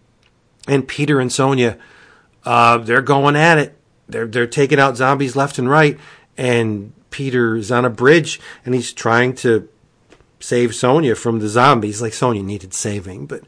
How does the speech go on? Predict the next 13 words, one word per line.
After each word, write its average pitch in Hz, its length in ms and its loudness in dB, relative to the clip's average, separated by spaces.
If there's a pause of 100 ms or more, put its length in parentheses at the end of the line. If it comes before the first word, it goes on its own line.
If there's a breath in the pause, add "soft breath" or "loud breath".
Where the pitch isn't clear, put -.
(320 loud breath)
you 202 100 -2
know, 139 120 4
he's, 160 220 -4 (320 soft breath)
he's, 160 340 -8 (260)
chivalry's 165 720 0
really 147 280 2
not 117 260 0
dead. 113 400 0 (960)
And 131 100 -2
she 160 140 -2
grabs 147 280 0
his 156 120 0
arm, 160 360 2